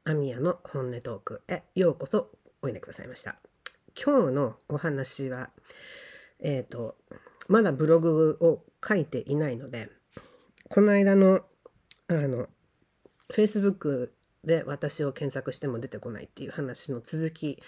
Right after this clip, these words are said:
ちょっと、あの、ま-、豆知識でもないんだな。あの、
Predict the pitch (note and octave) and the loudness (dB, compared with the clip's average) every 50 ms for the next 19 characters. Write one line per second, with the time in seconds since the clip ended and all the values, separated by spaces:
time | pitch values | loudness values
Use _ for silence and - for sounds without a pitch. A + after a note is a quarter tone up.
0 | - - - - - - - - B3+ - _ - A#2 - - _ _ - C#3 B2 | -18 -18 -18 -18 -18 -4 0 0 0 0 _ -2 -2 -2 -6 _ _ -8 -8 -8
1 | B2 A#2 B2 - _ - _ _ _ _ _ _ _ _ _ - - - _ _ | -8 -10 -14 -18 _ -20 _ _ _ _ _ _ _ _ _ -20 -20 -20 _ _
2 | - D#3 - - E3 F#3+ G#3 B3 A#3+ A#3+ - A#3 - - - B2 A#2+ A#2+ A#2 G#2+ | -10 -10 -4 0 4 8 8 8 8 6 2 -2 -2 -2 -4 -6 -6 -6 -6 -8
3 | A2 A2 G#2+ - - - - - - - _ _ _ E3 D#3 D3 C#3 C3 A2+ | -8 -10 -12 -12 -12 -14 -14 -14 -16 -18 _ _ _ -2 -2 -2 -2 -4 -6